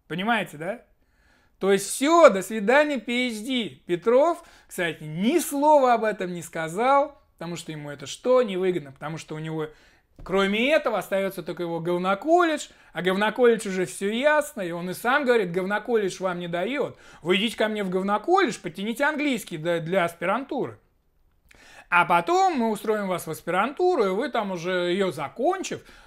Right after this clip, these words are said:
а, <laughs> получите пиар. Все, нет теперь аспирантуры, все, до свидания.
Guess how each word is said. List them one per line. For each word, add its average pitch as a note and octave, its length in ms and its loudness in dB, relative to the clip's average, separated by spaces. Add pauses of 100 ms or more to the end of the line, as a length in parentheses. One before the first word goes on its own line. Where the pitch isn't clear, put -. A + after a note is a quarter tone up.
(140)
а, D3 280 -4 (140)
<laughs> E3+ 120 -12
получите G3+ 520 0
пиар. F#3 500 -4 (160)
Все, A#3+ 560 4
нет A3 280 -2
теперь A3+ 340 0
аспирантуры, G#3+ 840 -4
все, G#3 340 -2
до G3 100 -4
свидания. G3 640 -8